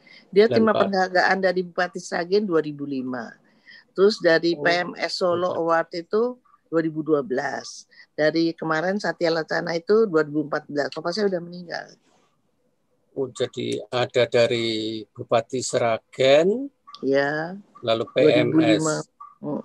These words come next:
Speaker 1: Award itu. Yang P M S Award itu Pak Joko, Pak Jokowi masih wali kota. Jadi datang
Speaker 2: Hmm.
Speaker 1: gitu.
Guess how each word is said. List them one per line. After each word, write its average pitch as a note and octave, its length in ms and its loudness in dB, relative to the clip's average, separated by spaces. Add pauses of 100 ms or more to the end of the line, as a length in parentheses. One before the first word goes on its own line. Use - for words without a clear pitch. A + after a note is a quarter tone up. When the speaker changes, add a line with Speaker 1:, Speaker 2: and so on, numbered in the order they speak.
(100)
Speaker 1:
Award C#3+ 560 2
itu. F3+ 480 -4 (480)
Yang F3+ 180 4
P F#3 140 -6
M F#3+ 160 4
S G3 100 0
Award G3 240 4
itu B3+ 140 2
Pak G#3 180 2
Joko, F#3 400 2 (640)
Pak - 240 -4
Jokowi G3+ 320 2
masih A3+ 260 -4
wali G3 220 -2
kota. F#3+ 480 -8 (500)
Jadi F3 240 -4
datang F3+ 540 2
Speaker 2:
Hmm. C#3 80 -4
Speaker 1:
gitu. C3+ 280 -4